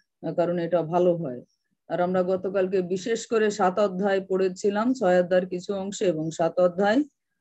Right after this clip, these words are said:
আহ, সেখানে বলা হচ্ছে যে, আহ, জিহুদিরা ষড়যন্ত্র করছে, প্রভুকে মেরে ফেলবে। এবং তারপর আমরা দেখেছিলাম যে যিশুর ভাইরা তাকে বিশ্বাস করতো না, আহ, তারা তাকে ঘৃণা করত। তারপর আমরা দেখেছিলাম সাত অধ্যায় তেরো পদ,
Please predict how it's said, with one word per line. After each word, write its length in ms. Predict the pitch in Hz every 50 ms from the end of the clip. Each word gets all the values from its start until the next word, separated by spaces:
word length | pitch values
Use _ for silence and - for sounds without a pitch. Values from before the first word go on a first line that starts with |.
| _ _ _ -
আহ, 120 | 165 165
সেখানে 420 | 165 - 185 175 170 190 185 185 180
বলা 260 | 175 175 175 180 185
হচ্ছে 460 | 190 190 185 185 185 - 208 196 190
যে, 360 | 180 170 170 170 165 165 160 156 156
আহ, 380 | 151 151 151 151 151 151 147
জিহুদিরা 460 | 151 180 190 196 180 196 190 190 185
ষড়যন্ত্র 540 | 180 196 185 180 180 190 190 190 190 202 196
করছে, 460 | 190 - 220 233 233 - - 269 262
প্রভুকে 500 | 262 - 190 180 180 180 190 190 185 185
মেরে 260 | 175 175 180 185 196 196
ফেলবে। 500 | 190 214 208 208 214 226 254 269 285 285 277 _ _ _ _ _ _ _ -
এবং 240 | 180 175 185 180 180
তারপর 320 | 190 175 180 185 190 190
আমরা 180 | 196 196 202 202
দেখেছিলাম 760 | 190 196 196 196 240 208 214 - 226 226 226 226 226 226 190
যে 220 | 175 180 175 170
যিশুর 320 | 165 165 185 185 - 190 175
ভাইরা 400 | 175 175 175 175 190 202 208 185
তাকে 280 | 190 170 165 175 165
বিশ্বাস 400 | 156 160 160 - - 165 165 -
করতো 320 | - 170 160 160 - 175 165
না, 240 | 165 156 139 - - _ _ _ _ _ _ _ _ _ _ _ - - 170
আহ, 120 | 170 165
তারা 220 | 170 175 170 170 170
তাকে 260 | 175 170 170 170 160
ঘৃণা 340 | 156 196 208 208 202 196 185
করত। 420 | 185 185 170 170 - - 147 120 - - _ _ _ _ _ _ _ _ _
তারপর 360 | 170 165 175 175 202 196 196
আমরা 220 | 196 196 202 208
দেখেছিলাম 720 | 202 190 202 202 226 220 214 214 233 220 220 220 220 226 226
সাত 260 | 214 202 175 180 190
অধ্যায় 260 | 180 180 175 190 185
তেরো 300 | 185 185 180 180 190 185 185
পদ, 240 | 214 214 202 185